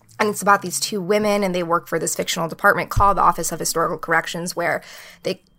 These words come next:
kind of are like the health department, but they go out into the world and they correct little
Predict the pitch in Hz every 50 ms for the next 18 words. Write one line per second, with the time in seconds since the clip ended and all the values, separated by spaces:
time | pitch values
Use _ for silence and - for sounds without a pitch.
0 | _ - - - 233 233 220 226 208 170 156 - - - - - 156 175 - -
1 | - 185 - 208 196 196 190 202 190 165 165 156 156 156 160 151 - 170 - -
2 | 160 151 - 160 160 160 165 170 156 156 156 156 147 147 - _ - - - 180
3 | 156 160 160 - - 151 151 160 165 156 -